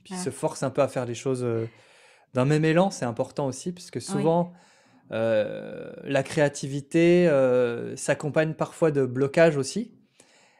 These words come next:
Speaker 1: Et donc, euh, c'est un peu le revers de la médaille des, des gens créatifs, des artistes, c'est que parfois, ils ont aussi des blocages un, un peu psy ou un peu de,
Speaker 2: Ouais.
Speaker 1: de développement personnel, hein.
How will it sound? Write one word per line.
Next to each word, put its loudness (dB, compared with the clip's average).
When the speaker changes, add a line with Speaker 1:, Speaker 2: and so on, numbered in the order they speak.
Speaker 1:
Et 0
donc, 2
euh, 4
c'est 0
un 2
peu 2
le 8
revers 6
de 2
la 6
médaille 4
des, 0
des -2
gens -2
créatifs, 0
des -2
artistes, -4
c'est -6
que -20
parfois, -2
ils 0
ont -4
aussi -8
des -2
blocages 2
un, -4
un -2
peu 2
psy 0
ou 2
un 0
peu -6
de, -2
Speaker 2:
Ouais. 0
Speaker 1:
de -4
développement 2
personnel, 0
hein. -2